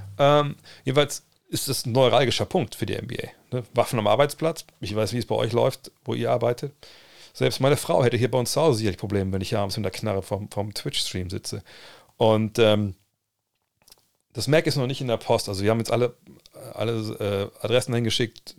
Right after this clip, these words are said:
Ich denke mal Montag, Dienstag, Mittwoch werden die das alles in einem Schwung rausschicken. Ich weiß nicht, was die alle noch, was die noch anders zu tun haben.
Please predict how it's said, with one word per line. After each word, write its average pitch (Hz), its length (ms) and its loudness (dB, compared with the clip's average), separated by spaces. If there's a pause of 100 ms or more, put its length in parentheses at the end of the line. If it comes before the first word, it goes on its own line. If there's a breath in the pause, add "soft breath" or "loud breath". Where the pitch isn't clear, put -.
(140)
Ich - 120 -10
denke 90 200 -6
mal 92 120 -2
Montag, 92 480 -4
Dienstag, 101 360 -6
Mittwoch 98 320 -8
werden 90 200 -4
die 98 60 -6
das 92 120 -8
alles 98 200 -6
in - 60 -10
einem 95 220 -4
Schwung 95 260 -4
rausschicken. 92 400 -6
Ich 104 120 -10
weiß 101 160 2
nicht, 90 100 -6
was 95 140 -4
die 110 100 -6
alle 101 180 0
noch, 107 280 -2 (180)
was - 140 -6
die 113 60 -4
noch 101 120 -2
anders 104 240 -2
zu 101 80 -8
tun 90 200 -4
haben. 95 120 -2